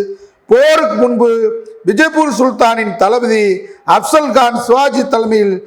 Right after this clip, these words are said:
தல-, தனிமையில் சந்திக்கணும் வேண்டுகோள் விடுத்துள்ளார். அந்த தனிப்பட்ட சந்திப்பை திட்டமிட்டு அதற்கு சிவாஜியிடம் ஒப்புதலை பெற்றவர் யார் தெரியுமா? அப்சுல் கானின்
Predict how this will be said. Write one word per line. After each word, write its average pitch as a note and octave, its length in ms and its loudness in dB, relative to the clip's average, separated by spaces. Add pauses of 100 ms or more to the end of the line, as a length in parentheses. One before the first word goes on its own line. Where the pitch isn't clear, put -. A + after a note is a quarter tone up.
(380)
தல-, B3 340 2
தனிமையில் C#4 400 0
சந்திக்கணும் A3 420 0
வேண்டுகோள் A#3+ 360 2
விடுத்துள்ளார். F#3+ 520 0 (400)
அந்த G3+ 220 0 (100)
தனிப்பட்ட C4 480 0 (160)
சந்திப்பை G3+ 420 -2 (140)
திட்டமிட்டு A3+ 600 0 (460)
அதற்கு F#3+ 280 0 (100)
சிவாஜியிடம் C4 580 2
ஒப்புதலை C4 320 0 (100)
பெற்றவர் G3+ 380 0
யார் G#3+ 200 0
தெரியுமா? G3 340 2 (640)
அப்சுல் C4+ 440 -2
கானின் A3 380 0